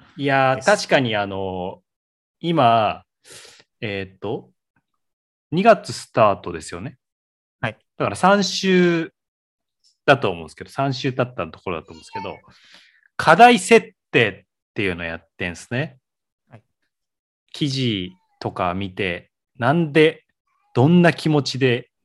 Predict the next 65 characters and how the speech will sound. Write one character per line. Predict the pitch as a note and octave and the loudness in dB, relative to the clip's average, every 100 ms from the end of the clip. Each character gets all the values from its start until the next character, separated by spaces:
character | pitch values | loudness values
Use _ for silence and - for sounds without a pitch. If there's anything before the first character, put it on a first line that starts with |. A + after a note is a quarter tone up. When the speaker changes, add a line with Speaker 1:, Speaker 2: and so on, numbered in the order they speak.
| _ _ - | _ _ -8
Speaker 1:
検 | B2+ G#2+ | -6 -4
索 | G#2+ G2 | -4 -6
し | - | -8
た | A2 | -6
ん | F#2 | -6
だ | E2 | -8
ろ | D2 D2 _ _ _ _ _ _ _ _ _ _ _ _ | -12 -18 _ _ _ _ _ _ _ _ _ _ _ _
う | |
と | F#2+ E2 | -14 -14
い | D2+ | -14
う、 | F#2 | -10
ど | - B2+ | -2 0
ん | C#3+ | 2
な | C#3+ | 2
状 | B2+ C3 | 2 0
況 | B2 B2 | -2 -6
に | A2+ | -6
い | G2 | -6
て、 | G2 F#2+ - _ _ _ _ | -6 -8 -10 _ _ _ _
ど | B2 D3+ | -2 0
ん | D3 | 2
な | B2+ | 0
問 | B2 A#2 | 0 -2
い | G#2+ | -2
を | G2+ | -6
持 | G2+ | -10
っ | F#2 | -12
て | - | -18
検 | - G#2+ F#2+ | -12 -10 -8
索 | G2 - _ _ _ _ | -10 -12 _ _ _ _
し | F#2+ - | -16 -4
た | A2+ | -4
の | F#2 | -4
か | F2 | -10
っ | - _ _ | -14 _ _
て | G2+ | -14
い | |
う、 | F2 | -12
こ | - - | -12 -6
れ | C3 C#3+ | -2 2
は、 | D3+ D3+ - _ _ _ _ _ _ _ _ _ _ _ _ _ _ _ _ _ _ | 2 2 -4 _ _ _ _ _ _ _ _ _ _ _ _ _ _ _ _ _ _
こ | - - | -14 -6
れ | B2 | -2
は | B2+ B2 G#2 - _ | 2 2 0 -6 _
公 | - C#3 | -4 -2
式 | C3+ - B2+ | -2 -4 -2
が | B2+ | 0
な | A#2 | 0
い | G2 | -4
ん | |
で | D#2+ | -8
ね、 | D#2 D#2 _ _ _ _ _ _ _ _ _ _ _ _ | -16 -20 _ _ _ _ _ _ _ _ _ _ _ _
考 | - B2+ | -2 2
え | B2+ G2+ | 2 2
な | F#2 | -6
き | |
ゃ | - | -14
い | |
け | F2+ | -14
な | E2 | -14
い | |
で | |
す | - | -14
け | F#2+ | -16
ど、 | F#2 | -16